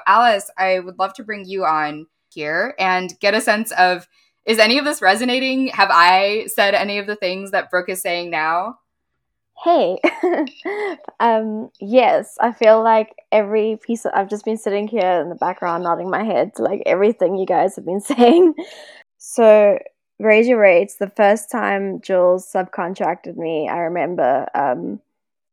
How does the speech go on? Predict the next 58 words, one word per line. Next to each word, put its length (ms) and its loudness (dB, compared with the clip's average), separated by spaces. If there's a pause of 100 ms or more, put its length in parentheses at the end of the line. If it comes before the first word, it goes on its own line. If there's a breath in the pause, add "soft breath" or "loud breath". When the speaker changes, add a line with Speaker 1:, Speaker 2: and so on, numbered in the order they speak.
Speaker 2:
we, 420 -4
she 160 -8
asked 220 0
me 80 -6
what 120 -4
my 120 -2
rate 280 -2
was, 540 -4 (320)
and 160 -4
I 80 -4
told 320 -2
her, 340 0
and 160 -10
she 80 -10
looked 240 -2
at 100 -8
me 180 -6
and 120 -6
told 200 -4
me 140 -8
to 80 -6
raise 260 4
it. 260 -8 (240)
And 160 -4
that 200 2
was, 180 -2
like, 300 2 (1000)
as 220 4
you 100 0
said, 380 4 (240)
with 320 0 (180)
Brooke 240 4
acknowledging 920 0
or 440 0 (520)
so, 300 0
like, 140 -4
affirming 600 -4
you 260 0
raising 340 -4
your 160 -6
rates, 280 -6
Jules, 340 -6
that 140 0
was 140 -2
just 160 -12
the 80 -12
most 220 -6
shocking 400 -4
thing 180 -6
in 60 -8
the 100 -8
world 340 -4
to 60 -14
me. 120 -4
I 100 -2
was 160 0
<laughs> 60 -6
like, 280 -2